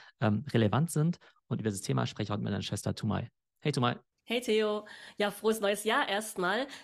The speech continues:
Speaker 2: Wir sind ja jetzt schon ein paar Tage drin, aber, äh, man ist immer noch voller Elan und ganz motiviert, seine guten Vorsätze umzusetzen. Und du hast ja auch ein paar Learning-Vorsätze für das Jahr zweitausenddreiundzwanzig.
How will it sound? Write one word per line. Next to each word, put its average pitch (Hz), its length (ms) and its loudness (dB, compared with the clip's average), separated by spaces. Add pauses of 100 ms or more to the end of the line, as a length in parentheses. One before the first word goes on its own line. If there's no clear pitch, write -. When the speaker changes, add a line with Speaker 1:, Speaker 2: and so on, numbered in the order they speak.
Speaker 2:
Wir 196 80 -2
sind 208 140 0
ja 208 80 2
jetzt 202 100 -2
schon 202 100 -2
ein 202 60 -2
paar 185 160 -4
Tage 180 260 -2
drin, 269 420 0
aber, 196 420 2
äh, 196 80 0
man 190 120 -2
ist 196 100 -4
immer 214 120 -2
noch 196 180 -2
voller 202 340 0
Elan 208 460 0
und 202 240 -4
ganz 185 260 -6
motiviert, 202 540 -2 (240)
seine 190 560 0
guten 202 260 -4
Vorsätze 226 540 -2
umzusetzen. 185 640 -6 (260)
Und 240 440 0
du 285 160 2
hast 262 260 -4
ja 226 200 0
auch 185 200 -2
ein 190 240 -4
paar 190 260 0
Learning-Vorsätze 180 1500 -2
für 202 220 -2
das 185 160 -6
Jahr 165 200 -4
zweitausenddreiundzwanzig. 156 1800 -8